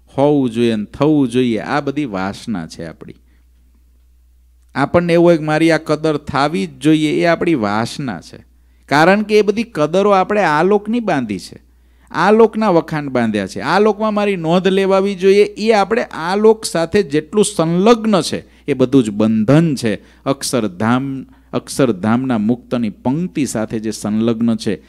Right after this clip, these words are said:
ચિદાકાશ સાથે જે જોડાયેલું છે, એ જ મુક્તપણું છે. બાકી પ્રકૃતિ પુરુષથી માંડીને અહીં સુધી કોઈ પણ જગ્યાએ વૃત્તિઓ રૂંધાઈ છે, બધું જ બંધન છે,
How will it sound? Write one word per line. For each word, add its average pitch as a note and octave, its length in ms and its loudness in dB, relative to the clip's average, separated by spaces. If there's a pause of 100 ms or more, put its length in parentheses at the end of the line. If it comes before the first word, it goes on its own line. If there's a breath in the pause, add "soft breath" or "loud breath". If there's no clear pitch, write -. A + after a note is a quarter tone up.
(140 soft breath)
ચિદાકાશ E3 640 4
સાથે C#3 500 -2
જે B2 160 0
જોડાયેલું A#2+ 580 2
છે, A2+ 240 -2 (320 soft breath)
એ B2 260 4
જ A2 80 0
મુક્તપણું G#2 840 -2
છે. G2 300 -4 (180 soft breath)
બાકી A2+ 260 -4
પ્રકૃતિ D#3+ 580 -2
પુરુષથી A#2+ 440 -4
માંડીને A2+ 380 -2
અહીં C3 240 2
સુધી B2+ 280 -2
કોઈ F#3 340 4
પણ F3+ 280 -2
જગ્યાએ A#2+ 380 -4
વૃત્તિઓ A#2 520 -2
રૂંધાઈ A2+ 400 0
છે, A#2 120 -4
બધું G#2+ 400 -4
જ F#2+ 40 -14
બંધન F2+ 480 -6
છે, - 140 -20